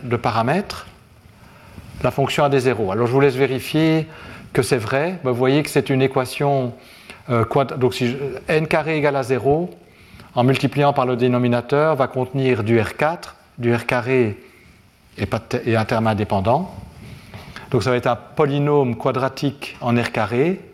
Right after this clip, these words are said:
et les zéros d'un polynôme quadratique, on les connaît. Hmm ? On, il y a une formule qui donne ça. Et on verra que les racines sont réelles, pour autant que ces conditions-ci soient satisfaites.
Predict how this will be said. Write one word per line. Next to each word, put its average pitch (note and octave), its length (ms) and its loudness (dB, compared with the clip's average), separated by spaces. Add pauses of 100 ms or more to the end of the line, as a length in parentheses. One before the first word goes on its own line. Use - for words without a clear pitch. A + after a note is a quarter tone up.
(640)
et A2 120 0
les A2+ 120 2
zéros B2 320 2
d'un A2+ 140 0
polynôme A2+ 340 -2
quadratique, A2 680 -2 (640)
on A#2+ 80 2
les A#2 100 2
connaît. G2+ 320 -2 (600)
Hmm ? A#2+ 120 -6 (160)
On, A2 200 -4
il A#2 60 0
y A2+ 60 2
a - 20 2
une G#2 60 0
formule A#2 340 0
qui A2+ 140 0
donne F#2 240 0
ça. - 240 -10 (340)
Et A2+ 60 2
on A#2 80 2
verra B2+ 280 0
que - 140 -4
les A#2 160 2
racines A#2 640 -2 (260)
sont - 160 -2
réelles, B2 520 0 (340)
pour A#2+ 140 2
autant A#2+ 260 2
que - 80 -12
ces A#2 80 -2
conditions-ci G#2 600 -4
soient F#2+ 160 -6
satisfaites. - 680 -8